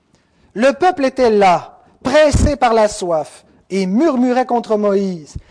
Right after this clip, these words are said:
Il disait, « Pourquoi nous as-tu fait monter hors d'Égypte pour me faire mourir de soif avec mes enfants et mes troupeaux ? » Moïse cria à l'Éternel en disant, « Que ferai-je à ce peuple ? Encore un peu et ils me lapideront. »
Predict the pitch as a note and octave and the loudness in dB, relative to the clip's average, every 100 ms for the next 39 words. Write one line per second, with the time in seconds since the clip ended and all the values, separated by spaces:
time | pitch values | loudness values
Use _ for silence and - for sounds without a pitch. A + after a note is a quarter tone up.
0 | _ G3 G3+ C4 A#3+ C#4 - G4 G4+ - | _ -8 -6 -6 -2 -4 0 0 0 0
1 | G4 F4 D#4+ C4+ C#4 - C4 D4+ C#4 C4+ | 2 2 2 0 -2 -2 -4 0 2 2
2 | C#4 G#3 B3 A3 C4 C4+ G#3 B3 G#3 C4+ | 0 -2 -4 -2 0 0 0 -4 -4 -4
3 | B3+ - B3+ A#3 A3+ B3+ A#3 B3+ D4+ D4 | -6 -8 -4 -2 0 0 0 2 0 0
4 | D4 A#3 B3+ - C#4 C#4+ A#3 A#3 A3+ A3+ | -4 -2 -4 -2 -4 -2 -2 -4 -4 -6
5 | G#3 B3+ B3 A#3+ C#4+ A#3+ A3 A3 A#3+ A#3 | -4 -4 -4 -4 -4 -6 -8 -8 -8 -2
6 | D4+ B3+ - _ _ _ _ _ D#3 E3+ | -2 -2 -6 _ _ _ _ _ -10 -6
7 | G3 F#3+ - F#3+ F#3+ F#3+ F3 F#3+ E3+ F#3 | -6 -6 -10 -6 -2 -2 -2 -8 -8 -4
8 | F#3+ E3+ D#3+ D#3+ F#3+ - - D#4+ D#4+ D4 | -4 -4 -8 -6 -6 -6 -2 0 2 2
9 | D#4 F4+ D#4 A3+ G#3 G3 E3+ E3+ D3 _ | 4 4 4 2 -2 -4 -6 -8 -8 _
10 | _ _ G3+ G3 G3 F#3 F#3+ F3+ A3 G#3 | _ _ -6 -2 -2 -2 -4 -6 -8 -6
11 | F3+ E3+ D#3+ D#3 F3 F3 G3 F#3+ G#3+ F#3 | -4 -6 -6 -6 -8 -8 -8 -6 -6 -8